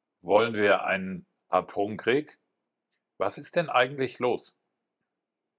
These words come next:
Wenn ich die Nachrichten lese und natürlich auch höre in diesen Tagen, fällt mir auf, dass Baerbock schließt Taurus nicht aus.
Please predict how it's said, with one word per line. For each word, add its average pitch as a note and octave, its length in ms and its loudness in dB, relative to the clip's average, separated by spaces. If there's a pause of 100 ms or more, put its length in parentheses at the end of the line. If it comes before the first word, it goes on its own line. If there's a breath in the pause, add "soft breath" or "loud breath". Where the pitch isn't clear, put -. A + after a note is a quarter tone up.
(840)
Wenn G#2 120 -10
ich A#2+ 120 -4
die E3+ 100 0
Nachrichten C#3+ 480 2
lese F#2 480 -2 (420)
und D2 220 -18 (140)
natürlich E2+ 440 -8
auch E2 120 -4
höre G2+ 420 0 (360)
in F2 100 -16
diesen F2+ 320 -8
Tagen, F2+ 460 0 (600)
fällt G#2 280 -4
mir F#2+ 220 -2
auf, B2 420 2 (960)
dass D2+ 180 -4
Baerbock G2+ 680 2 (120)
schließt - 440 -12
Taurus B2 420 0
nicht A2 260 -8
aus. G#2+ 420 0